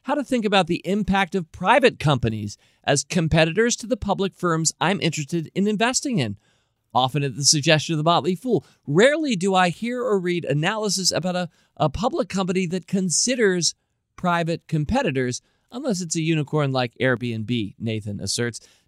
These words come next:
"Does the Motley Fool consider private firms in its analysis?" He concludes, "I'm curious 'cause I work for a large private company that participates in many industries that many Fool recommendations are a part of as well, so I can't help but think about the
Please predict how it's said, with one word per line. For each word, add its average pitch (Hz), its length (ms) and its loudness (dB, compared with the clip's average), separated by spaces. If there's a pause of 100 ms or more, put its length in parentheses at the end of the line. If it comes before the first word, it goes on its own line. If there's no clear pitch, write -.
"Does 190 180 4
the 196 120 4
Motley 220 280 2
Fool 220 220 -2
consider 233 460 2
private 233 420 -4
firms 143 480 -2 (280)
in 160 120 0
its 160 160 -4
analysis?" 135 680 -4 (760)
He 135 120 -6
concludes, 196 560 2
"I'm 165 120 4
curious 262 380 0
'cause 180 260 0
I 214 140 6
work 226 280 6
for 180 180 -2
a 139 80 4
large 139 360 2
private 131 360 4
company 151 340 0
that 180 160 -6
participates 160 600 -2
in 139 120 0
many 190 300 2
industries 160 480 -4
that 139 120 -2
many 175 300 2
Fool 185 240 0
recommendations 147 680 0
are 123 100 -2
a 120 60 -6
part 151 220 0
of 127 80 -4
as 117 120 -6
well, 202 380 2 (300)
so - 120 -6
I 135 120 0
can't 147 280 -4
help 262 220 0
but 170 160 -6
think 160 220 -4
about 151 320 -2
the 156 220 -4